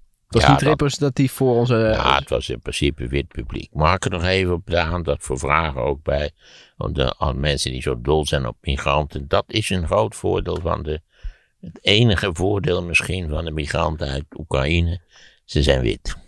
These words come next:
Speaker 2: Ze zijn hartstikke wit, vaak witter dan wij.
Speaker 1: En wat wil je daarmee zeggen?
Speaker 2: Nou, dat, dat moeten we ze toch fijn vinden hier.
Speaker 1: Ja, ja, ja.
Speaker 2: Ja, we zijn, we zijn tegen mensen die met een kleurtje, toch?
Speaker 1: Nou, niet iedereen.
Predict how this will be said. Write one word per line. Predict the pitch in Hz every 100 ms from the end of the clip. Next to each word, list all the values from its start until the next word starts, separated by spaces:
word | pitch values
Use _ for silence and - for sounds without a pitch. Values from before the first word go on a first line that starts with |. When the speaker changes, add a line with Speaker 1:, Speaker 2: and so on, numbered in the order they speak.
| _ _ _ _ _ _ _ _ _ _ - -
Speaker 2:
Ze |
zijn | - -
hartstikke | - - - - 62
wit, | 58 -
vaak | - 64 71
witter | 73 - 67
dan | 65
wij. | 64 53 - - - _ - -
Speaker 1:
En | 123
wat | 110
wil | 123
je | 117
daarmee | 107 104
zeggen? | 107 113 - - -
Speaker 2:
Nou, | - 67
dat, | 65
dat | 60 - - _
moeten | 60 -
we | 58
ze | 71
toch | - 69
fijn | - 202 240
vinden | 160 - 58 55
hier. | 64 98
Speaker 1:
Ja, | 117 117 -
ja, | 113 113
ja. | 98 101 80 - -
Speaker 2:
Ja, | - 143 87
we | 69
zijn, | 64 -
we | -
zijn | 67 69 65
tegen | 71 67 69 67
mensen | 67 -
die | 73
met | 76
een | 82
kleurtje, | 85 208 202 - -
toch? | - 87 180 - _
Speaker 1:
Nou, | - 82
niet | 90 90
iedereen. | 107 131 151 87